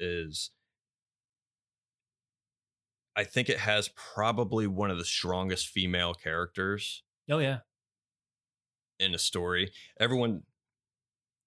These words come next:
Speaker 1: typically talks about when someone writes a strong female character, especially if it's a guy who writes a strong female character, most of the time they have to beat somebody up,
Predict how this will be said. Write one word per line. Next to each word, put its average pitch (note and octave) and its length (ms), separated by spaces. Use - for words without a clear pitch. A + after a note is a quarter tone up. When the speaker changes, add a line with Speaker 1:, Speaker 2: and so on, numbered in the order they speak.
Speaker 1:
typically G#2+ 380
talks G2+ 300
about F2+ 360
when C3+ 140
someone D3+ 340
writes G#2+ 260
a G2 60
strong G2+ 280
female G2 420
character, F2 400
especially G#2+ 380
if F2+ 80
it's D#2+ 120
a E2+ 40
guy E2+ 260
who F#2 120
writes F#2 280
a E2+ 60
strong F#2+ 260
female F#2 340
character, F#2+ 420
most A#2 280
of G#2 80
the - 40
time F#2+ 200
they F2 100
have E2+ 140
to D2+ 60
beat E2 240
somebody D#2+ 400
up, F2 180